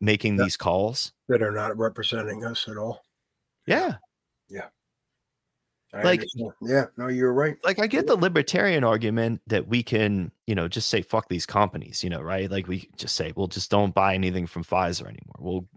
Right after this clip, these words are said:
Speaker 1: you know, good luck if you go to the doctor and they're like, "Hey, we're gonna put you on something that's made by
Speaker 2: Yeah,
Speaker 1: Pfizer."
Speaker 2: 'cause the
Speaker 1: You gonna
Speaker 2: insurance is, the insurance is
Speaker 1: <laughs>
Speaker 2: on-, the insurance is only gonna green light certain products.
Speaker 1: Oh, and, and by bringing that up, Chris,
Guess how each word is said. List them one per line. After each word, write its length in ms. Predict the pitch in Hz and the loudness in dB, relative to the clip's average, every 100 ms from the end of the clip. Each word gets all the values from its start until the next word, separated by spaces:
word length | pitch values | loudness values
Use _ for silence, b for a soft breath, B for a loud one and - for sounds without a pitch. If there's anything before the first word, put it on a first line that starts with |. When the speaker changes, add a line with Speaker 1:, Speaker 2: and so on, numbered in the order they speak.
| - | -14
Speaker 1:
you 200 | 101 131 | -6 0
know, 60 | 113 | 0
good 220 | 175 185 | 2 2
luck 180 | 160 147 | 2 2
if 120 | 127 | -2
you 60 | 120 | 0
go 100 | 120 | 0
to 80 | |
the 80 | 104 | 0
doctor 500 | 87 107 104 82 90 | 2 4 2 0 -2
and 180 | 85 80 | -2 -4
they're 120 | 80 | -4
like, 180 | 76 87 | -4 -4
"Hey, 160 | - 90 | 0 0
we're 120 | 92 | 2
gonna 160 | 92 85 | -2 -2
put 260 | 101 95 | -2 -2
you 60 | 85 | -4
on 120 | 80 | -4
something 360 | - 87 73 73 | -4 -4 -4 -10
that's 180 | - | -6
made 180 | 85 80 | -4 -4
by 100 | 78 | -6
Speaker 2:
Yeah, 40 | - | -8
Speaker 1:
Pfizer." 480 | - 151 143 160 143 | 0 4 6 6 4
Speaker 2:
'cause 160 | 120 - | 0 4
the 80 | 131 | 4
Speaker 1:
You 160 | 127 | 6
gonna 60 | - | 4
Speaker 2:
insurance 400 | 131 135 135 - | 4 4 4 0
is, 140 | 131 131 | 0 0
the 260 | 127 120 127 | 0 0 -2
insurance 480 | - 135 143 151 | 2 6 8 8
is 140 | 139 165 | 8 6
Speaker 1:
<laughs> 20 | |
Speaker 2:
on-, 160 | 135 - B B B - | 6 2 B B B 6
the 160 | 139 | 10
insurance 600 | 139 - 143 147 160 - | 10 10 8 8 6 2
is 180 | 143 123 | -4 -2
only 280 | 139 139 143 | 0 0 2
gonna 220 | 139 135 | 2 2
green 340 | 120 135 147 139 | 2 2 4 4
light 220 | 120 110 | 2 2
certain 420 | - 131 110 113 | 2 2 -2 -6
products. 520 | - 123 113 101 - - _ _ _ _ _ _ | -2 -2 -2 -6 -12 -14 _ _ _ _ _ _
Speaker 1:
Oh, 460 | - 359 254 165 113 - | -2 4 6 6 6 6
and, 200 | 143 - B B B | 4 4 B B B
and 160 | 147 139 | 4 6
by 140 | 139 | 4
bringing 340 | 139 160 156 156 | 6 2 4 4
that 160 | 156 | 4
up, 180 | 190 226 | 2 0
Chris, 380 | - - - | -6 -4 -6